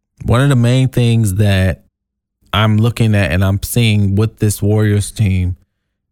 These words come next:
is how their bench is performing and all the success, no matter when it was Kevin Durant on the team, no matter what the case may be, all the success that the Warriors have had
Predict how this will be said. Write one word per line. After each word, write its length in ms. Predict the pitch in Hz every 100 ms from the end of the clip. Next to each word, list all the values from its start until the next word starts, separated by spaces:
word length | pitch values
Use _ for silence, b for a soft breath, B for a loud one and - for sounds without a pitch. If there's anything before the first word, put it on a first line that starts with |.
| _
is 420 | 123 139 143 131 -
how 540 | - 98 87 82 80 - _ _
their 560 | 90 95 90 85 80 87 _ _ _ _ _ _
bench 400 | 90 117 110 - -
is 160 | 98
performing 520 | - 92 - 85 82 -
and 340 | 95 95 82 -
all 400 | 113 160 180 185
the 140 | 160
success, 540 | 143 135 - 98 - 110
no 100 | 110
matter 360 | 98 95 92 -
when 280 | 110 113
it 40 | 107
was 120 | 95
Kevin 240 | 139 127
Durant 260 | 120 123 123
on 60 | 117
the 80 |
team, 240 | 110 117 110
no 60 |
matter 180 | 104 98
what 140 | 98 98
the 80 |
case 220 | - 95 90
may 100 | 87
be, 200 | - - _ _ _ _ _ -
all 280 | 123 151 165
the 140 | 156
success 440 | - 123 - 120
that 140 | - 95
the 80 | 95
Warriors 380 | 101 101 95
have 160 | - 87
had 440 | - 101 87 -